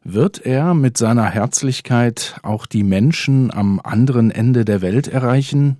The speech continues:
Welche Botschaft bringt er, der das Oberhaupt einer Kirche der Armen sein will, mit in das Schwellenland Brasilien?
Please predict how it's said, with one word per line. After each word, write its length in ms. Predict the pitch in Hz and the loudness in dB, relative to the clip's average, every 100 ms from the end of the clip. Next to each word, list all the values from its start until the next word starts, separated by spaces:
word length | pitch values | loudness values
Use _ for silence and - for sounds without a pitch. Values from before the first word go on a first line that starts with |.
| _ _ - - - - - _ | _ _ -20 -20 -20 -20 -20 _
Welche 280 | 104 147 160 | 0 2 2
Botschaft 680 | 120 120 196 139 104 - 98 | 4 2 2 0 -2 -6 -8
bringt 440 | 107 113 123 - | -2 0 0 -2
er, 280 | - 107 92 | -2 0 -2
der 240 | 90 98 98 | -4 -6 -4
das 260 | 101 - | -4 -4
Oberhaupt 760 | 117 120 117 110 110 - - - | -2 2 2 2 0 -2 -12 -4
einer 300 | 107 107 104 | 0 0 -2
Kirche 520 | - 113 120 - 127 | -2 0 0 0 0
der 240 | 117 95 | 0 -2
Armen 340 | 101 104 117 113 | -2 0 2 2
sein 360 | 110 110 113 | 2 2 4
will, 260 | 110 117 120 - _ _ _ | 4 4 2 -4 _ _ _
mit 420 | 107 151 - - | 2 2 -2 -8
in 160 | 123 123 | -2 0
das 160 | 120 | 0
Schwellenland 800 | - 101 98 110 110 95 104 113 | -2 -2 0 2 2 2 0 -2
Brasilien? 720 | - 123 123 117 110 92 76 | -4 -2 0 0 2 0 -4